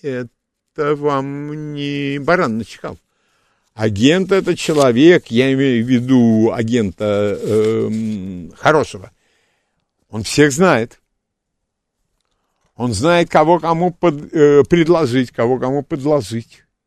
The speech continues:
Извините меня. Если вы хотите посмотреть, как работают агенты,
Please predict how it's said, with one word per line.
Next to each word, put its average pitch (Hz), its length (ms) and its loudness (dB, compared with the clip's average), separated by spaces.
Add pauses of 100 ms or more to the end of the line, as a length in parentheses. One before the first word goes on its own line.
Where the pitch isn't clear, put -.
(100)
Извините 131 560 -10
меня. 139 340 -14 (720)
Если 160 840 0
вы 147 500 -2
хотите 120 840 -6
посмотреть, 107 720 -10
как 107 240 -6
работают 104 720 -10
агенты, 226 580 -4